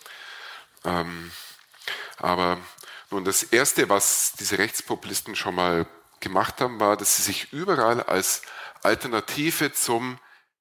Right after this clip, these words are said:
herrschenden System verkauft haben. Natürlich sind sie Teil des herrschenden Systems, aber Allein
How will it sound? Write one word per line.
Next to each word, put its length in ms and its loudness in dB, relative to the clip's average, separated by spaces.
herrschenden 560 -4
System 760 0
verkauft 500 0
haben. 140 -4
Natürlich 280 -2
sind 140 -4
sie 60 -4
Teil 240 4
des 160 -2
herrschenden 360 -4
Systems, 520 0
aber 280 2
Allein 500 2